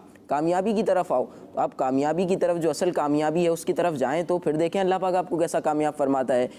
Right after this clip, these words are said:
دینی معاملات میں بھی انشاءاللہ اللہ پاک سرخرو فرمائے گا، کامیابی اور کامرانیاں مقدر فرمائے گا اور پھر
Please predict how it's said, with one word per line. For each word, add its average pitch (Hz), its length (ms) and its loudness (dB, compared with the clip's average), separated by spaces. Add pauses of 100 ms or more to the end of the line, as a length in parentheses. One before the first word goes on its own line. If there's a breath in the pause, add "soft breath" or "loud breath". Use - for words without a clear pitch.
دینی 165 360 0
معاملات 180 420 0
میں 175 80 0
بھی 170 100 2
انشاءاللہ 156 340 0
اللہ 151 160 2 (100)
پاک 143 240 -2 (240 loud breath)
سرخرو 170 360 0
فرمائے 156 400 2
گا، 143 120 2
کامیابی 139 520 0
اور 147 100 2
کامرانیاں 135 600 -2 (280 loud breath)
مقدر 175 380 -2
فرمائے 156 420 0
گا 147 40 2
اور 139 140 4
پھر 143 220 0